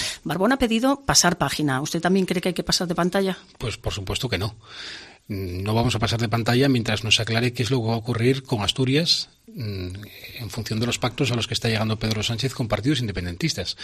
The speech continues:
Speaker 2: Yo, hay una cosa que no entiendo del Partido Socialista. No, no puedo entender cómo pueden decir, y además, eh, sin ningún tipo de rubor, que hay que separar la política nacional de la autonómica.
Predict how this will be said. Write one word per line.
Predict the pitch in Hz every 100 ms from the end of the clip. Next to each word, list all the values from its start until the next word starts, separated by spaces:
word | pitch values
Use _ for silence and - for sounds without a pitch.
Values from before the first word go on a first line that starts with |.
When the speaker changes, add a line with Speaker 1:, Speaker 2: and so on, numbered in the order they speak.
| - - -
Speaker 2:
Yo, | 202 240
hay | 180
una | 214 190
cosa | 180 156
que | 139
no | 120
entiendo | 110 131 123 113
del | 107
Partido | - - 104
Socialista. | 101 101 113
No, | 143 180
no | 160 170
puedo | 208 180
entender | 156 135 135 147
cómo | - 135 127 -
pueden | 135 127 117
decir, | 107 107 135 127 - -
y | 127
además, | 98 104 113 - -
eh, | 110 101
sin | - 113 101
ningún | 98 117
tipo | 131 120 117
de | 104 104
rubor, | 104 104 113 139 160 - - - -
que | -
hay | 131
que | 156
separar | - 123 120 131 143 -
la | 127 110
política | 113 123 120
nacional | 107 - 107 110
de | 101
la |
autonómica. | 95 95 85 - -